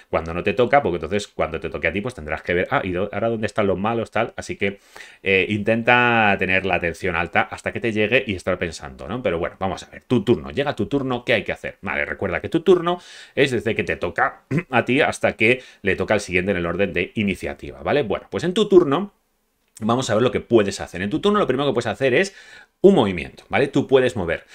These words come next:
Ya vimos que todos los personajes tienen una ca-, un-, una característica que se llama velocidad,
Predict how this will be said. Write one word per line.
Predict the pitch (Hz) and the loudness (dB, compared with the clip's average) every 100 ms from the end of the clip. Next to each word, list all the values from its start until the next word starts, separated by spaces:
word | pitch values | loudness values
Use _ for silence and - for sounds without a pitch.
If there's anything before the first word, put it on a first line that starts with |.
| - - | -20 -10
Ya | 107 113 | 0 4
vimos | 110 170 185 | 4 4 0
que | - | -2
todos | 95 107 | 0 2
los | 107 | 2
personajes | 107 113 139 160 196 | 0 -6 -4 -2 -2
tienen | - 110 131 139 - | 0 0 0 -2 -2
una | 110 107 107 104 95 92 | 0 2 0 0 0 0
ca-, | 92 85 85 - | -2 0 -4 -8
un-, | 95 95 | -10 -8
una | - 113 | -2 0
característica | 120 113 110 117 180 - | 2 2 0 0 2 2
que | - | 0
se | |
llama | 104 98 | 0 0
velocidad, | 82 82 80 107 170 233 262 | -2 -4 -4 2 4 4 -2